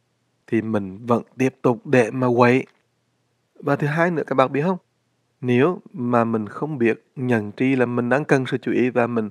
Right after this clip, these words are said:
let it be đó, và mình mỉm cười, thì tự nhiên là mình sẽ tiếp tục càng lúc càng quậy hơn,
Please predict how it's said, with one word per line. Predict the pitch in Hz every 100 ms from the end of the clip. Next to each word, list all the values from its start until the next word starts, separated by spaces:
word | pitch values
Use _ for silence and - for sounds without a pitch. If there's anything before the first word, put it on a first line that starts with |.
| -
let | 117 123
it | 160 156
be | 175 196 277
đó, | 277 - _ _ _ _ _ _ _
và | 135
mình | 131 135 135 143
mỉm | 151 -
cười, | 151 156 156 95 _ _ _ _ _ _ _ _
thì | 107
tự | - 101
nhiên | 98 107 107 113
là | 107
mình | 113 110 104
sẽ | 95 - - _ _
tiếp | 151 190 202
tục | 156 135 - _ _ _ _ _
càng | 123 110
lúc | 131 -
càng | 110 110
quậy | 104 101
hơn, | 123 131